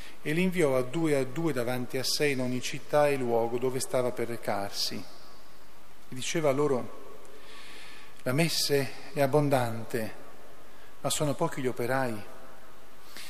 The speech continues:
Pregate dunque il Signore della messe perché mandi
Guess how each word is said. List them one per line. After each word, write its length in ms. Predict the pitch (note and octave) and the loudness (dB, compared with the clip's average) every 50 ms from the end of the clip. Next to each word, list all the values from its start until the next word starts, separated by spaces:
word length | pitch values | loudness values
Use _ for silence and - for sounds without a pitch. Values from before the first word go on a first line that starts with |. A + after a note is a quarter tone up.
| - - - - - - | -6 -6 -6 -4 -4 0
Pregate 420 | - D3 D3+ F3 G3 F#3+ - D#3+ | 0 2 6 6 6 6 4 2
dunque 300 | C#3+ F3 F#3+ F3 - E3 | 2 4 2 4 2 2
il 60 | D#3 | 2
Signore 340 | - - - E3 F3 E3+ E3 | 2 2 2 2 2 2 4
della 200 | C#3+ D3 C3+ C3+ | 4 4 4 4
messe 500 | C#3+ D#3+ E3 D3 - - - - C3+ C3+ | 2 2 2 0 0 0 0 0 0 0
perché 340 | C3+ C#3+ C#3 C3 - C#3+ C#3 | 0 0 0 0 0 -2 -2
mandi 640 | C3+ C3+ C#3+ D#3 D#3 D3+ D3 D3 C#3+ C#3 C3+ B2+ | -2 0 0 0 0 0 0 0 0 -2 -2 -2